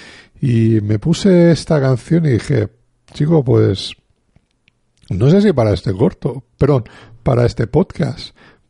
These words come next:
pero para algún otro que se me ocurra, puede que, puede que la música esta,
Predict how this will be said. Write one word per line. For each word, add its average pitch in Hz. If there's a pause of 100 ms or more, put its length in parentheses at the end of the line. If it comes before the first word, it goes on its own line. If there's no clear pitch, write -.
pero 107
para 92 (720)
algún 101
otro 226
que 175
se 156
me 127
ocurra, 180 (1300)
puede 190
que, 113
puede 185
que 123
la 107
música 113
esta, 113